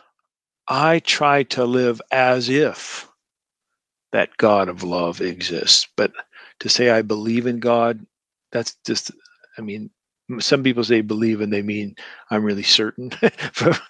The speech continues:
for me, I don't use believe in that way. I believe it. I'm, I'm living as if. There's good reasons to not believe in God. There's good reasons to be an atheist.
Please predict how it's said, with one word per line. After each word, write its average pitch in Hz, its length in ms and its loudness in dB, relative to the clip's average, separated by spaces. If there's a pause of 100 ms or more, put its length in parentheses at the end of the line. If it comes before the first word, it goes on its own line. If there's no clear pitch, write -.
(140)
for 139 160 0
me, 135 200 2
I 120 100 4
don't 120 180 0
use 117 220 0
believe 113 340 0
in 110 80 -2
that 110 240 2
way. 104 140 0
I 113 140 4
believe 117 340 -2
it. 104 140 -2 (340)
I'm, 160 400 0
I'm 135 260 0
living 127 460 2
as 127 320 2
if. 127 240 0
There's 131 200 2
good 135 280 2
reasons 135 400 0
to 113 140 -2
not 113 440 2 (100)
believe 90 360 -8
in 85 80 -14
God. - 400 -8
There's 107 160 -6 (100)
good 147 240 6
reasons 135 360 6
to - 100 -6
be 117 120 -2
an 110 100 -2
atheist. - 680 -2